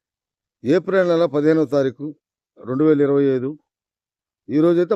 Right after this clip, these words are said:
మంగళవారం. నిన్నటిదాకా మూడు రోజులు యార్డుకి సెలవులు. ఈరోజు మళ్ళీ యార్డుకి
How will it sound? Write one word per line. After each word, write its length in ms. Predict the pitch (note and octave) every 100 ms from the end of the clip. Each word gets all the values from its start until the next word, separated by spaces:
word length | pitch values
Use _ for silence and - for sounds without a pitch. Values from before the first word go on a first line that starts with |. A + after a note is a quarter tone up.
| D#3
మంగళవారం. 460 | B2+ A#2 G2+ G2 - _ _ _ _ _ _ _ _ _ -
నిన్నటిదాకా 460 | D#3 E3+ E3+ F#3 D#3+ E3+
మూడు 100 | E3+
రోజులు 160 | E3 D#3+
యార్డుకి 220 | D3+ C#3
సెలవులు. 360 | D3 C#3+ C#3+ C#3+ - _ _ _ _ - C3
ఈరోజు 340 | D3+ D3 C#3 G#2+ G2 A2
మళ్ళీ 220 | B2 B2+ A2+ F#2+ _ _ _ _ _ _ _ _ _ _ _ _ _ _ _ B2+
యార్డుకి 440 | D3 D3 C3+ C#3